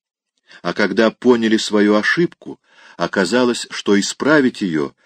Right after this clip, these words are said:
уже почти невозможно. Во многих странах рысь полностью исчезла,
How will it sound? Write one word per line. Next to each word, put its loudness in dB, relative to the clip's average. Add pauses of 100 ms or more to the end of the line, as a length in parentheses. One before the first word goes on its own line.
(120)
уже 0
почти -2
невозможно. -6 (380)
Во 0
многих -2
странах -2 (180)
рысь -2
полностью -4
исчезла, -8